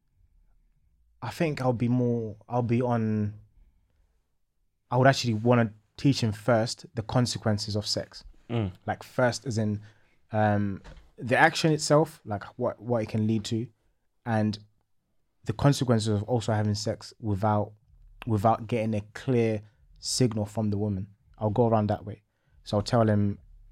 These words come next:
Speaker 1: exactly the kind of signs that you should look out for
Speaker 2: Mm.
Speaker 1: and everything that you should say prior to actually having sex.
Speaker 2: That convo's a bit easier, innit?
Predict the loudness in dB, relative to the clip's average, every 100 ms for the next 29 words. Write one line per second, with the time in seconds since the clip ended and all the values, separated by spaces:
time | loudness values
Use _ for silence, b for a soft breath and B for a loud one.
0 | -8 -4 0 2 2 2 -2 0 0 0
1 | 0 0 0 -2 -4 -6 -4 -2 -2 -2
2 | -4 -10 -14 -16 _ -12 -10 -4 -4 -4
3 | -2 0 0 0 -2 -2 -6 -6 -2 0
4 | 0 -4 0 2 2 0 -6 -6 -6 -8
5 | -14 _ _ _ _ _ -14 -10 -6 -4
6 | -4 -6 -8 -14 -20 _ -2 4 8 10
7 | 12 10 10 10 12 10 8